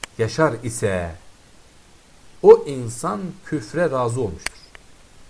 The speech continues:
Evlatları için, torunları için, geleceği için küfre razı olmuştur. Belli bir zaman sonra onun çocukları, evlatları, torunları asimile olacaklardır. Çünkü o insanlar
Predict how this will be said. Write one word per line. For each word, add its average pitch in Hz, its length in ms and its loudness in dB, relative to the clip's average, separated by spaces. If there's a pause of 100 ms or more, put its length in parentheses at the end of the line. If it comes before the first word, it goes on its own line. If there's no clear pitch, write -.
(540)
Evlatları 160 600 2
için, 165 460 -6
torunları 165 440 2
için, 156 400 -6
geleceği 160 520 2
için 185 260 -8
küfre 160 300 0
razı 143 300 2
olmuştur. 101 360 -2 (1200)
Belli 165 320 2
bir 190 100 4
zaman 165 320 2
sonra 156 320 2
onun 156 280 0
çocukları, 156 720 -2
evlatları, 147 600 -2
torunları 147 580 -2
asimile 123 400 -6
olacaklardır. 123 880 0
Çünkü 151 480 2 (480)
o 175 140 6
insanlar 139 680 0